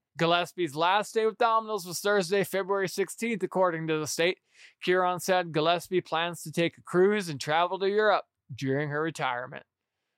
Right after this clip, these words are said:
Man, riding off into the sunset, isn't that the way to do her? That's,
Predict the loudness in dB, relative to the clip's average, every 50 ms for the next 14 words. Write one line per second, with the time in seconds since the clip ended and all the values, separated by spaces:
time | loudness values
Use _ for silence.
0 | _ _ -2 0 0 0 0 0 -2 -6 -6 -4 0 2 2 0 0 0 2 2
1 | 2 2 0 -4 -6 -6 -4 -2 -2 -2 -2 0 0 0 0 0 -4 -2 0 2
2 | 2 2 2 0 -2 -2 0 0 0 0 0 0 -2 0 0 0 0 0 0 0
3 | 2 2 4 2 2 0 -4 -8 _ _ _ _ _ _ _ _ _ _ _ _
4 | _ _ _ _ _ -2 -2 0 -2